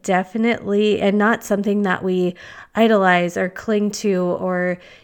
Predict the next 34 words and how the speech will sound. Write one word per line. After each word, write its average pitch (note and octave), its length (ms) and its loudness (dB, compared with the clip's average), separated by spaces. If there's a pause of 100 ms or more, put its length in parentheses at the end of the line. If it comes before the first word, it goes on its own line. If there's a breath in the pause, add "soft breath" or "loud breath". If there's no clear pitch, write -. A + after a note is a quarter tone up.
use G#3 540 0
to F#3 300 -2
fill F3+ 520 0
a F3+ 140 -2
void. F3+ 600 -2
So G3+ 280 0
I F3 120 -6
really A3 560 0
think A3+ 560 0 (420 loud breath)
emotional G#3+ 680 0
eating G#3+ 480 -2
is F#3 560 -2
not F#3+ 240 -2
something F#3+ 400 -2
that F#3 160 -4
we F#3 540 0 (500 loud breath)
ever A3+ 300 4
want G3+ 340 2
to F#3 120 -6
set G3 380 2
the F#3+ 80 2
goal F3+ 360 2
of F3 320 -2 (100)
never F#3+ 800 0
wanting F3+ 500 -2
to E3+ 200 -2
emotional D#3+ 580 -4
eat E3 180 -2
again, - 400 -10
because F3 540 -4 (380 loud breath)
it'll G3 160 2
happen, G#3 500 -2
whether F3 420 -2
it's - 380 -8